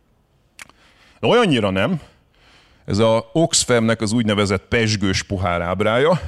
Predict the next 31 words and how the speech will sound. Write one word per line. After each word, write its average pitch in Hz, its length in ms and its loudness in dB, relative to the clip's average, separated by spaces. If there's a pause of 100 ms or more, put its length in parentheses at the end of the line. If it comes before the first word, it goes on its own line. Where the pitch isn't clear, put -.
(640)
ami 104 120 -2
azt 185 240 2
mutatja, 147 380 -4
hogy 127 100 2
a - 20 2
követ-, 196 500 -2
kö-, 185 260 -2
különböző 117 400 0
jövedelmi 110 480 0
tizedek, 156 640 -4 (280)
azok - 160 -12
milyen 175 240 0
arányban 123 440 0
részesednek, 110 720 -4
vagy 104 120 -10
felelősek 113 800 -2
az 107 520 -4
üvegházhatású 107 840 -2
gáz 95 240 -2
kibocsátásokért. - 920 -8 (480)
És - 80 -10
a 147 40 0
helyzet 185 360 0
az, 170 160 0
hogy 117 120 -2
a 127 40 2
legfelső 135 680 0
jövedelmi 107 560 0
tizede 131 440 -4
a 107 80 0
világnak, 117 640 -2